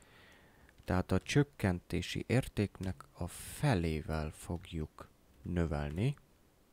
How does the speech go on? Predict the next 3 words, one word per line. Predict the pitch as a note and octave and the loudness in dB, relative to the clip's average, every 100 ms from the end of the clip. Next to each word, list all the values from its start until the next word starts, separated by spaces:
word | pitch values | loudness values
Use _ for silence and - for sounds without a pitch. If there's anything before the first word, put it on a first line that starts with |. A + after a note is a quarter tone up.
| _ _ _ _ _ _ _ _ - - _ _ _ _ _ _ _ | _ _ _ _ _ _ _ _ -20 -20 _ _ _ _ _ _ _
Tehát | - F2 - | -4 -2 0
elosztjuk | D#2 D2+ - E2 | 0 -2 -6 -6
kettővel. | - F#2 - G2 A#2+ C#3 | -6 -6 -4 0 2 2